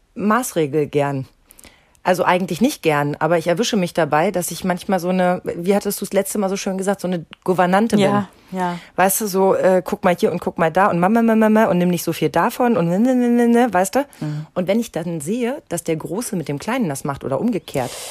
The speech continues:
Speaker 2: Ja.
Speaker 1: oh, da kriege ich einmal das Gruseln vor mir selbst, gar keine Frage, weil
Speaker 2: <laughs>
Speaker 1: das ist einfach keine schöne Angewohnheit, an Leuten rumzunörgeln. Also nichts anderes ist das.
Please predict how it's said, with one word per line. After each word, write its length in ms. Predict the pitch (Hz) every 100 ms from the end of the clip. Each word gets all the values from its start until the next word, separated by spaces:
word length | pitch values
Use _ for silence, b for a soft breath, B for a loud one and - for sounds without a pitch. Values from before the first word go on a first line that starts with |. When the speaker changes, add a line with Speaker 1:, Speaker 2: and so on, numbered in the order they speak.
| B B B B B _ 143
Speaker 2:
Ja. 200 | 143 285
Speaker 1:
oh, 840 | 285 247 214 175 160 156 131 - - B B B -
da 100 | 165
kriege 200 | 226 202
ich 120 | -
einmal 180 | 208 214
das 140 | 175
Gruseln 380 | 185 214 208 202
vor 140 | 180
mir 120 | 165
selbst, 300 | 147 185 - -
gar 100 | 185
keine 220 | 180 165
Frage, 380 | - 160 214 165
weil 240 | 165 240 -
Speaker 2:
<laughs> 40 |
Speaker 1:
das 180 | - -
ist 180 | - -
einfach 260 | 160 160
keine 300 | - - 156
schöne 320 | - 151 151 151
Angewohnheit, 580 | 170 131 135 139 135
an 100 | 143
Leuten 220 | 139 135 139
rumzunörgeln. 720 | 143 - 135 131 123 123 127
Also 160 | 135
nichts 240 | 143 139 -
anderes 280 | 151 143
ist 220 | - - -
das. 220 | 113